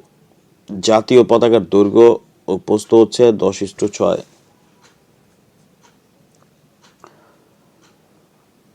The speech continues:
একুশে ফেব্রুয়ারিকে কোন সংস্থা ইউনেস্কো উনিশশো নিরানব্বই সালের সতেরোই নভেম্বর আন্তর্জাতিক মাতৃভাষা দিবস হিসেবে ঘোষণা করে?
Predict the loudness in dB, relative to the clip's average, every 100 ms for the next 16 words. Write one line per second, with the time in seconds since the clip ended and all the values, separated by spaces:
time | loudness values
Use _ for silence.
0 | _ _ 0 0 2 0 2 2 2 2
1 | 4 0 0 0 -2 -2 -4 -4 -6 -2
2 | 2 2 0 -10 -4 0 0 -2 -4 2
3 | 4 4 2 -2 _ _ _ -4 -4 -2
4 | 0 2 2 2 2 2 2 4 4 2
5 | -2 -6 -2 2 2 4 2 2 2 2
6 | 0 -8 -6 -4 -2 -2 -2 -4 -2 -2
7 | -2 -4 -4 -4 -4 -4 -4 -4 -6 -8
8 | -6 -4 -4